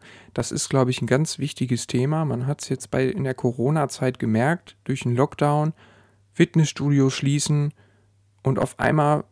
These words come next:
fangen die Leute an, reihenweise faul zu werden. Ja? "Nee, wenn's Fitnessstudio zu ist, dann mache ich lieber gar keinen Sport. Ich kann ja eh nicht richtig trainieren." Also da kommen ganz viele Menschen auf einmal raus.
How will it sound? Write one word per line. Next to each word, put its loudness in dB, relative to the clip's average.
fangen -2
die 0
Leute 4
an, 0
reihenweise 2
faul 4
zu 2
werden. 2
Ja? -2
"Nee, 6
wenn's 2
Fitnessstudio -2
zu 0
ist, 0
dann -2
mache 0
ich -6
lieber 0
gar 0
keinen -2
Sport. -4
Ich -6
kann -2
ja 0
eh 2
nicht -4
richtig -8
trainieren." -4
Also 0
da 6
kommen 2
ganz 2
viele 2
Menschen 0
auf -4
einmal -2
raus. 0